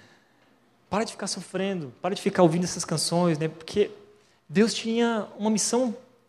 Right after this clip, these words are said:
pra Elias e ele não estava sozinho. E é muito legal porque de fato, quando a gente participa da vida uns dos outros, né, a gente participa igualmente da vida de Jesus. Jesus disse que seríamos reconhecidos como discípulos se,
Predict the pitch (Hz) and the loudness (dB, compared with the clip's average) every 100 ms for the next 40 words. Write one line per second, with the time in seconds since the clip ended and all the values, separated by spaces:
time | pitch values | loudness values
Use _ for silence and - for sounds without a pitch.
0 | _ _ _ _ 190 190 175 160 165 233 | _ _ _ _ 0 4 4 4 2 0
1 | 233 151 127 - - - 320 175 170 - | 2 0 0 -8 -16 -18 -4 0 0 0
2 | - - 185 220 233 247 247 - 170 147 | -10 4 6 8 6 4 -2 0 -2 0
3 | 208 247 175 151 - - 208 208 233 233 | -2 -2 -6 -10 -14 -6 -2 -2 -2 0
4 | 196 214 208 226 196 - - - _ _ | 0 0 0 -2 -4 -6 -18 -20 _ _
5 | _ _ _ - 240 233 226 226 233 202 | _ _ _ 0 2 2 2 0 0 -4
6 | 185 - 240 240 196 175 214 196 170 143 | -4 -4 0 4 4 2 0 2 2 4
7 | 180 214 208 147 147 185 175 - 170 - | 8 8 6 -6 -6 -4 -4 -6 -8 -6
8 | 208 220 190 190 180 214 226 175 160 185 | -2 4 4 4 4 4 2 0 -2 -2
9 | 196 156 160 165 208 160 165 185 185 202 | -4 -2 0 2 0 2 -2 -2 -8 -8
10 | - - 196 226 156 220 277 269 214 - | -4 2 2 2 6 6 6 0 0 0
11 | 202 233 175 - - - 214 214 170 - | 0 -2 -4 -10 -16 2 4 4 4 4
12 | 220 254 - 170 - 214 | 2 0 -4 -4 0 2